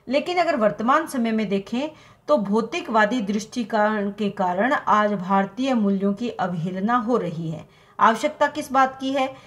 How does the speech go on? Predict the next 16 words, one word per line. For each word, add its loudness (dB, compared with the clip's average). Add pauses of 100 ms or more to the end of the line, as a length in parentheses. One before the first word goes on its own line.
(280)
इन -2
मूल्यों 2
पर -2
विशेष -2
ध्यान 2
दें, 0 (360)
क्योंकि -4
इन्हीं -2
मूल्यों 2
के -4
आधार 2
पर -6
ही -4
समाज 0
को -6
पुनः -2